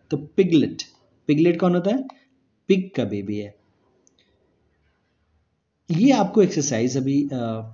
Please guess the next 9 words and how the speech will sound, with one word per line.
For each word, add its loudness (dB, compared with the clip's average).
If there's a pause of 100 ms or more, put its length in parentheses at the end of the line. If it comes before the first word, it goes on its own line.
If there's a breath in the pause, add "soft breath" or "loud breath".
(580 soft breath)
प्रोवाइड 0
की -4
जाएगी, -2 (220)
आपको -2
ये 2
एक्सरसाइजेस -4
कंप्लीट -2
करने -2
हैं। -8